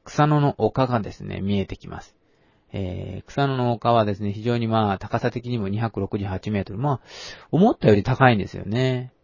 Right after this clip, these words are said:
あのー、鹿屋の、串良のところにあの、大塚山という、やはりあの、平地の中にある山がありますが、そこが百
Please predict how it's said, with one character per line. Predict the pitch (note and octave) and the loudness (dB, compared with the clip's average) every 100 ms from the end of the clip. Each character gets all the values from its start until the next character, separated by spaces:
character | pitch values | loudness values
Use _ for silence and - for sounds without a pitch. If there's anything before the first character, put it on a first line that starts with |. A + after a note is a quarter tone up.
| _ _ | _ _
あ | - G#2 | -6 -2
の | G2 F#2 F2+ F2 F2+ F2+ F#2 F#2+ - - - | -2 -2 -4 -6 -8 -8 -10 -12 -14 -12 -2
ー、 | |
鹿 | F3+ | 2
屋 | E3+ G#2+ | 4 4
の、 | G2 G2 F#2+ F2+ | 2 -2 -4 -6
串 | - D3+ | -2 2
良 | |
の | D#3 D3+ | 2 4
と | |
こ | D3+ | 4
ろ | C#3+ | 4
に | A2 F#2 | 2 0
あ | |
の、 | F2+ - G#2 | -4 -2 0
大 | A2 | 0
塚 | - A2+ | 0 4
山 | A2 G#2+ G#2+ | 4 4 2
と | F#2 | -2
い | - | -6
う、 | - _ _ _ _ | -10 _ _ _ _
や | G#2 | -2
は | B2+ C#3 | 2 4
り | G#2+ | 4
あ | F2+ | 2
の、 | F2+ | -2
平 | F2+ G#2+ | 0 0
地 | G2 | 0
の | G#2 | 0
中 | G2 F#2+ F2 | -2 -2 -4
に | E2+ | -6
あ | E2 | -6
る | E2+ F#2 | -8 -8
山 | F#2 F#2 F#2 | -6 -4 -4
が | E2 | -4
あ | |
り | E2+ | -8
ま | F2 | -10
す | - | -10
が、 | G2 | -10
そ | - - | -8 0
こ | D#3 | 6
が | D3+ | 6
百 | C#3+ D#3+ - G2 F2+ | 4 -2 -4 -4 -4